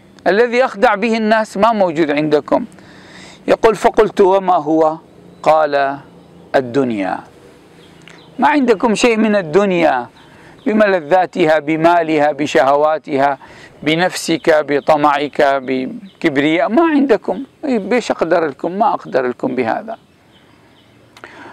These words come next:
ولذلك المؤمن عندما يعني يصل إلى هذه المرتبة من الوعي والإيمان، الشيطان يخاف منه، يهرب منه. بدل ما الناس يهربون من الشيطان،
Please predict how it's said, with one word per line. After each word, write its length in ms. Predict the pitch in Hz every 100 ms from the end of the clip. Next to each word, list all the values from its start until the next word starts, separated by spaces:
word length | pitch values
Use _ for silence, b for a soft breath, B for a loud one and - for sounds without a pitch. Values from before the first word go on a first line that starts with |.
| B
ولذلك 600 | - 156 160 214 214 -
المؤمن 500 | 190 180 214 202 196
عندما 600 | 180 180 175 175 170 160 147
يعني 600 | 135 127 123 127 120 117
يصل 260 | 160 -
إلى 280 | 175 147 135
هذه 380 | 127 156 139 131
المرتبة 560 | 131 147 165 160 131 127
من 200 | 131 127
الوعي 480 | 120 151 139 135
والإيمان، 680 | 120 123 123 120 117 135 196 233 b b b b b b 120
الشيطان 460 | - 160 - 180
يخاف 360 | 160 - 202 -
منه، 280 | 160 127 131
يهرب 380 | 151 160 135 117
منه. 320 | 117 101 - _ b b b b b b b b
بدل 340 | 143 170 196 190
ما 160 | 208
الناس 360 | 196 240 247 247
يهربون 480 | 196 190 180 226 220
من 160 | 196
الشيطان، 640 | 190 - 190 165 226 285